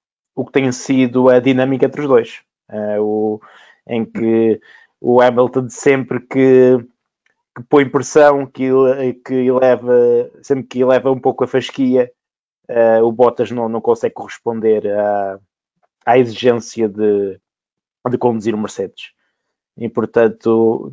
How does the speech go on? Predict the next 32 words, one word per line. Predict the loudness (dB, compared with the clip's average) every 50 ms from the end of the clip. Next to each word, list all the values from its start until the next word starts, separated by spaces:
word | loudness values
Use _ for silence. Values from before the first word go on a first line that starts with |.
| -18 -20 -16 -4
tornou-se | -2 0 0 2 2 0 0 0 -2
uma, | 0 0 2 2 2 2
uma | 2 0 0
vitória | 0 0 -2 0 2 2 2 2 0
tranquila, | -2 -2 -6 -6 -6 -8 -6 -2 0 2 2 2 4 2 2 0 0
eh, | -2 0 2 2 0
do, | 0 -2 -4 -4 -4 -4 -4 -6 -6
do | -2 0 2
Hamilton, | 2 2 0 -4 -2 -2 -4 -4 -4
que | -12 -14
controlou | -6 -4 -4 -4 -2 0 0 2 2 2 0
muito | 0 -4 -6 _ 0
bem | 0 0 0 0 -2
a | -6 -6
partir | -6 -6 -6 -6
do | -8
momento | -6 -6 -8 -8 -10
que | _
passou | -18 -18 -16 _
para | -8 -6
a | -6
frente. | -4 -6 -6 -6 _ _ _ _ _ _ _ _ _ _ _ _ _ _ _ _ _ _ _
Hum, | -8 -4 -2 -2 -2 -2 -6 -10 -10 -12 -12 -4
para | 0 2 4
além | 4 2 0
dos | -4 -10
destaques | -12 -16 -14 -2 -2 -2 -2 -2 -8 -18
que | -16 -12 -4
já, | 0 2 4 4 4 2
que | 0 -4 -8
já | -2 0 0 0
falaram, | 2 2 2 4 6 6 6 4 2 0 -2 -6